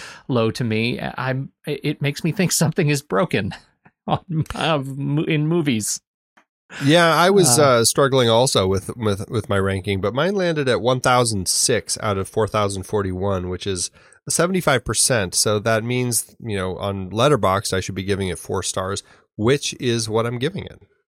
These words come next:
Speaker 1: That is interesting. For me, it, the algorithm says that I should be giving it three and a half. I, uh, uh, uh, m-, respectfully disagree with the algorithm, and I'm gonna go with four solid stars and a like on Letterboxd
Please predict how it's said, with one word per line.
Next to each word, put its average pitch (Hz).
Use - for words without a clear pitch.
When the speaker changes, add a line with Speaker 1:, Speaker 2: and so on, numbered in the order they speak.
Speaker 1:
That 156
is 143
interesting. 143
For -
me, 151
it, 139
the 131
algorithm 131
says 127
that 123
I 117
should 127
be 123
giving 123
it 117
three 135
and 120
a 110
half. 120
I, 123
uh, 117
uh, -
uh, 120
m-, 135
respectfully 123
disagree 101
with 92
the 107
algorithm, 101
and 107
I'm 135
gonna 131
go 123
with 117
four 131
solid 110
stars 101
and 113
a -
like 95
on 101
Letterboxd 101